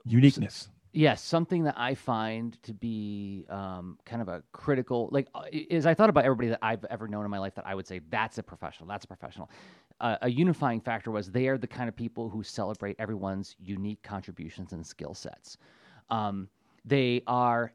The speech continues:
Speaker 2: endlessly impatient with people who say, "Oh, no, that's not my bag. I don't do that. Uh, I, I'm really kind of like,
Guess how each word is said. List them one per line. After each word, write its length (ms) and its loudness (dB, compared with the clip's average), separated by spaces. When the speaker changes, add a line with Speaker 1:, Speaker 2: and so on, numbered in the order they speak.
Speaker 2:
endlessly 920 0
impatient 920 2
with 160 2
people 220 2
who 60 2
say, 220 2
"Oh, 180 6
no, 180 0
that's 180 -2
not 100 -4
my 120 -4
bag. 320 -2
I 80 0
don't 160 -2
do 100 -2
that. 280 -6
Uh, 40 -6
I, 420 0
I'm 160 0
really 200 -2
kind 180 -4
of 80 -4
like, 180 -4